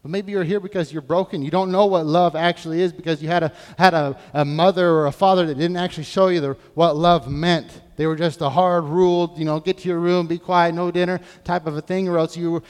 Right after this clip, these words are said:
had somebody that you gave all that you gave, you had to this person in love, and you, and you spent years and they left you, and now you're broken, or else you, you, you, you went and you had a bad business deal. Listen, I don't care what your background is 'cause we're all imperfect. But today,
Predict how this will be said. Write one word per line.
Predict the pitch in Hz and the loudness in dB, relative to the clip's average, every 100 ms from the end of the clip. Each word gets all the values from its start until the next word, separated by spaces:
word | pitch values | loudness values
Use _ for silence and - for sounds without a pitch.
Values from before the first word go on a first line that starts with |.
| - | -8
had | 185 190 | 0 0
somebody | - 190 185 185 | 0 0 2 2
that | 170 165 | 0 -2
you | 151 139 | -2 -6
gave | 135 175 165 | 2 2 4
all | 196 214 | 4 4
that | 208 196 | 0 -6
you | 185 | -4
gave, | 196 196 | -2 -2
you | 190 180 | -2 -4
had | 175 185 170 - | 2 2 2 -4
to | |
this | 160 151 | -4 -4
person | - 170 156 165 127 - - | -4 -6 -6 -8 -12 -14 -6
in | 160 156 | -4 0
love, | 156 175 165 | 4 4 4
and | 151 139 | 0 -4
you, | 139 | -4
and | 156 147 143 | -4 -4 -4
you | 131 | -6
spent | 127 - 180 165 | -8 -6 -6 -2
years | 190 170 | -4 -2
and | 165 | -2
they | 156 | -2
left | 151 185 170 | 2 0 0
you, | 175 | -2
and | 160 | 0
now | 175 180 | 2 2
you're | 185 165 | 0 -2
broken, | 139 190 196 185 170 | 2 2 4 -2 0
or | 160 | 2
else | 165 175 | 0 -2
you, | 165 - - | -10 -10 -8
you, | 156 156 | -4 -4
you, | 160 156 165 | -6 -6 -6
you | 160 160 | -8 -8
went | 160 185 190 | 0 0 0
and | 160 | -4
you | 147 | -2
had | 160 | -2
a | |
bad | 147 185 180 | 0 0 0
business | 180 170 165 | -4 -4 -6
deal. | - 165 | -8 -4
Listen, | 208 196 | -4 -2
I | 190 | -4
don't | 247 | -4
care | - 220 | -6 -4
what | 202 190 | -4 -6
your | 180 | -6
background | 165 180 175 156 | -6 -6 -6 -8
is | 135 | -8
'cause | - 131 | -10 -8
we're | 165 | -4
all | 156 143 | -4 -4
imperfect. | 127 147 139 117 _ _ _ _ _ _ _ _ _ _ _ _ _ _ | -8 -10 -10 -16 _ _ _ _ _ _ _ _ _ _ _ _ _ _
But | 196 - | -8 -4
today, | 175 190 220 185 185 | -2 2 2 0 -4